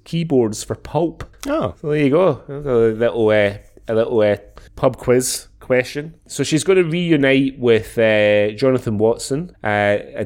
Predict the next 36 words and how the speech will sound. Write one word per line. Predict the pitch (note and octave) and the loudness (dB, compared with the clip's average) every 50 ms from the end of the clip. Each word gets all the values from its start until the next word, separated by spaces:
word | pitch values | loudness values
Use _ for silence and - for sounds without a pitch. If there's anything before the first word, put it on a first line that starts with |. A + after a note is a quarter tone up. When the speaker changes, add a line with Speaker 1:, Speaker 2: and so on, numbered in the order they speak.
| - - | -10 -10
Speaker 1:
Tam | - - C3+ C3+ C#3+ C#3+ C#3 B2+ A2+ | -6 -2 2 2 2 2 -2 -6 -8
Dean | G#2 B2+ C3 C3+ C3 B2 A2+ | -6 -6 -4 -2 -2 -4 -2
Byrne, | G2 A#2+ A#2 C3+ E3 F#3+ G#3 G3+ - - - - | 2 2 2 2 2 0 -6 -8 -10 -14 -12 -6
uh, | A2+ G#2+ G#2+ G#2 G2+ | -2 0 0 0 0
who | - A#2 G2+ | -2 -6 -6
features, | - - A#2+ A#2+ - - - A#2 A2 G#2 G2+ F#2 - - - - _ - - | -6 -6 -10 -10 -10 -6 0 0 2 2 0 -2 -4 -6 -6 -8 _ -6 -2
uh, | G#2+ G#2+ A2 G#2+ G#2 G#2 G#2+ - | 0 2 2 2 2 0 0 -2
later | A2 A2+ A2+ A2 A2+ G#2 | -2 -2 -2 -2 0 0
on | G2+ G2+ A#2+ C3+ D3 D3+ | 2 2 2 2 0 -4
in | D#3 - - G2+ G2+ G2+ G2+ G2 G2 | -10 -8 -4 -4 -2 -2 -4 -4 -6
our | - - G2+ G2+ G#2 G#2 G2+ G2 F#2+ - - _ | -6 -4 -2 0 2 2 0 0 -2 -4 -10 _
movie | - G#2 G2 G#2 G#2+ G#2+ C3 C#3+ D3 - - | -10 -6 -4 -4 -2 -2 -4 -6 -6 -8 -12
this | - G#2+ G#2 - - | -10 -10 -10 -8 -8
week, | - C3 - - - _ _ _ - - - | -10 -10 -10 -12 -20 _ _ _ -14 -6 0
to | A2+ G#2+ G#2+ G#2+ G#2 | 2 2 4 2 2
celebrate | - - - B2 A#2+ B2+ A#2+ - B2+ B2+ - | 0 0 0 0 0 0 0 0 -2 -2 -2
the | A#2+ | -6
film. | - - E3+ G3 G#3+ D3 A2+ - - | -4 -4 -2 -2 -4 -6 -8 -8 -4
Uh, | - A2 G#2+ G#2 | 0 0 2 2
they're | G#2+ A2 | 2 0
hoping | A2 B2 B2 A#2+ - A#2+ A2 | 0 0 0 0 -2 -2 0
that, | G#2+ G2+ - | 0 0 0
uh, | G#2+ G#2 G2+ | 0 0 0
Bill | G2 A#2 A2 G#2 | 0 0 -2 -2
Forsyth | - - A#2 A#2+ - - C3+ C3 C3 B2+ - | 0 -2 -4 -4 -4 -2 -2 -2 -2 -2 -4
will | B2+ A#2 | -6 -4
be, | A#2 A#2+ A2+ A2+ A2+ A2+ A2 - | -2 -2 -2 0 0 -2 -4 -4
will | - A2+ | -6 -6
be | A2+ A#2 A2+ | -2 0 0
available | A2 A2 A2+ A2+ A2+ A2+ A2+ - | 0 0 0 -2 0 -2 -4 -6
to | - | -6
come | A2+ - B2+ A#2 A#2 | -8 -6 -6 -4 -4
as | A2+ G#2+ - | -4 -4 -2
well, | C3 C#3 D3 C#3+ C#3+ C#3+ - - | 0 0 2 0 0 -4 -10 -8
and, | - G#2 G2+ G#2 G2+ G2 G2 F2+ - - | -4 -2 0 0 0 -2 -4 -6 -4 -2
um, | G#2 G2+ G2 F#2+ G2 F#2+ F#2+ F2+ | 0 2 2 2 0 0 -4 -8